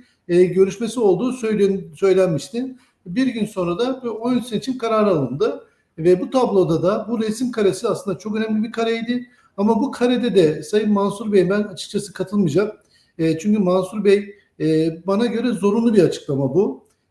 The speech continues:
E, şu anki C H P içerisindeki, e, tablonun devam etmesini istiyor. Çünkü, e, Sayın Mansur Bey'in C H P'den ayrılma gibi bir düşüncesi yok. Ama, e, kendilerinin ifade ettiği şeylerden bir tanesi de, görüşmelerden bir tanesi de,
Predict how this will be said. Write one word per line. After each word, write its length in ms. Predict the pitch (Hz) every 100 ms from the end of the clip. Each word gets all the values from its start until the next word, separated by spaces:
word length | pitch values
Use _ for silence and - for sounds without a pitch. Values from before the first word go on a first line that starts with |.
| -
E, 300 | 156 160 156
şu 160 | 214
anki 360 | 202 196 185 156
C 200 | 165 175
H 100 | 175
P 100 | 220
içerisindeki, 1040 | 214 190 156 180 170 170 175 165 156 - _ _ -
e, 420 | 151 156 156 156
tablonun 580 | 170 190 190 185 208 160
devam 280 | 160 185
etmesini 420 | 214 214 147 - 127
istiyor. 240 | - 131
Çünkü, 400 | 175 180 165 160 - _ _
e, 220 | 151 156
Sayın 300 | 156 180 196
Mansur 440 | 190 185 180 208 180
Bey'in 260 | 185 180
C 160 | 139 175
H 80 | 175
P'den 200 | 185 180
ayrılma 440 | 165 170 175 196
gibi 260 | 170 175 170
bir 100 | 156
düşüncesi 580 | 160 175 156 165 247 220
yok. 420 | 180 107 - _ _ _ _
Ama, 540 | 190 208 208 202 - - _
e, 240 | 160 165
kendilerinin 680 | 160 175 175 185 196 214 262
ifade 460 | 226 208 214 196 202
ettiği 280 | 202 202
şeylerden 600 | 185 208 202 196 190 190
bir 140 | 214 226
tanesi 360 | 208 165 -
de, 260 | 160 156 156
görüşmelerden 680 | 143 160 - 185 175 185 185
bir 140 | 226 226
tanesi 400 | 196 151 123 165
de, 260 | 233 240